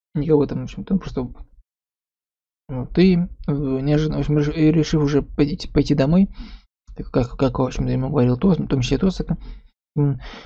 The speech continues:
вернулся пораньше домой, чтобы там не, не на ш-, ничего не с ним, с ним не случилось ненароком.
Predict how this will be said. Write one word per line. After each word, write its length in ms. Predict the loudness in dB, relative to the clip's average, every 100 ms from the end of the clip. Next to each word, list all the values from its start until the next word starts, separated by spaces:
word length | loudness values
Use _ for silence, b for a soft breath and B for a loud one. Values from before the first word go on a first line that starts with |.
| -2
вернулся 280 | 2 2 2
пораньше 380 | 2 2 -2 -4
домой, 300 | -4 -2 -4 -6 -6 -6 -6 -8
чтобы 220 | -6 -4 -2
там 200 | -2 -2
не, 180 | -4 -6 -2
не 100 | 0
на 120 | 0
ш-, 100 | -4 -2
ничего 280 | -2 0 -2
не 60 |
с 80 | 2
ним, 120 | 0
с 260 | 0 -4 4
ним 120 | 6
не 80 | 6
случилось 460 | 2 -2 -2 -2 -6 -10 -14 -14 _ _ _ _ _ 0
ненароком. 500 | 0 0 0 -4